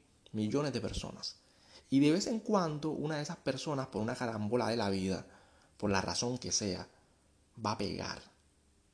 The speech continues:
va a hacer plata, va a ser famosa, va a ser rica, va a su-, va a triunfar, va a ser exitosa, etcétera, etcétera. No es una regla matemática de que si tú te esfuerzas,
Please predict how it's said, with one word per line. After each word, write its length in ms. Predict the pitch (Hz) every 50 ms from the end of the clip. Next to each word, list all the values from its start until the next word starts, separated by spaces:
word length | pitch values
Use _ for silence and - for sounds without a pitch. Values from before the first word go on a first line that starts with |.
| _ - -
va 40 | 92
a 20 |
hacer 260 | 92 - 95 90 - -
plata, 500 | 101 95 90 90 92 - - - - - - _ _ _ _ _ _ _ _ _ _ _ _ -
va 60 | 95
a 60 | 90
ser 160 | - 92 87 -
famosa, 460 | - 90 87 95 104 113 - 113 98
va 80 | 90
a 20 | 90
ser 200 | - 90 85 87 107
rica, 340 | 110 120 120 120 - 107
va 120 | 98 95 87
a 20 |
su-, 240 | - - 104 101 - - 104
va 80 | 95 92
a 80 | -
triunfar, 680 | - - 95 92 92 92 - - 113 113 113 113 113
va 60 | 98 95
a 40 |
ser 140 | - - 82
exitosa, 440 | 92 - - 107 101 127 123 - - -
etcétera, 440 | 95 - 98 - - 85 - - -
etcétera. 300 | - - - - - - _ - - - - - _ _ _ _ _ _ _ _ _ _ _ _ _ _ _ _ _ _ _ _ _ _ _ _ _ _ _ _ _ _ _ _ _ _ _ _ _ _ _ _ _ _ _ _ _ _ -
No 100 | 123 135
es 100 | 139 -
una 140 | 202 185 139
regla 320 | - 143 139 139 156 156
matemática 720 | 147 - - - 107 117 123 123 - - - - - 101
de 100 | 90 85
que 100 | - 95
si 120 | 90 92
tú 100 | - 123
te 120 | 123 - 127
esfuerzas, 840 | - - - - 151 147 151 139 127 120 - - 127 139 - -